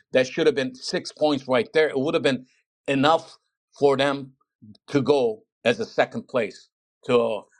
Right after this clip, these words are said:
next round. That did not happen because right now the Galatasaray fans,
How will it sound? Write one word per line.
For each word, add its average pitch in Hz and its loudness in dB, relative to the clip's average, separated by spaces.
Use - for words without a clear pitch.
next 120 -2
round. 107 -6
That 131 0
did 131 -2
not 131 -4
happen 147 -2
because 135 0
right 156 0
now 151 2
the 113 -4
Galatasaray 143 0
fans, 127 -6